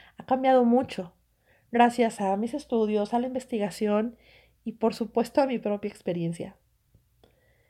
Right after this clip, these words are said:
Sin embargo, sí les cuento que abandonar la idea del amor romántico, tipo telenovela, Hollywood y Disney,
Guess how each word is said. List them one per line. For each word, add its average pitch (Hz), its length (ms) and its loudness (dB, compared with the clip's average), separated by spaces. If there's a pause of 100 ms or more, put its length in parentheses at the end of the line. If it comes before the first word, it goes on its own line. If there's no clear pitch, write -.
(100)
Sin 254 160 0
embargo, 294 680 6 (540)
sí - 300 -2
les 392 180 4
cuento 208 580 4 (120)
que 226 100 4
abandonar 240 800 4 (440)
la 233 280 8
idea 240 280 6
del 311 140 4
amor 220 320 4
romántico, 190 760 0
tipo 226 340 -2
telenovela, 202 880 8
Hollywood 254 580 6
y 196 60 -4
Disney, 170 440 -6